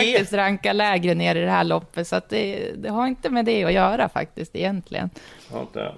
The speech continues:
Speaker 1: Ja. Ja, jag, eh, jag säger, eh, Officer C D.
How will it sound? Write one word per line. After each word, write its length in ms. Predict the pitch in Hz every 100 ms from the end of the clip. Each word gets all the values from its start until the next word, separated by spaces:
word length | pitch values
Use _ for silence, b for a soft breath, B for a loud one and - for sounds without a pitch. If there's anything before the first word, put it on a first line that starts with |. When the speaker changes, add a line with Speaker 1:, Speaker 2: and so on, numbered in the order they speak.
| -
Speaker 1:
Ja. 460 | 120 139 160 - - 254 -
Ja, 220 | 135 165
jag, 440 | 185 185 180 175 170 165
eh, 180 | 165 160 147 - _ _ - 110
jag 160 | 165
säger, 440 | 165 175 170 156 156
eh, 100 | 156
Officer 300 | 151 - 151
C 220 | 156
D. 80 | 135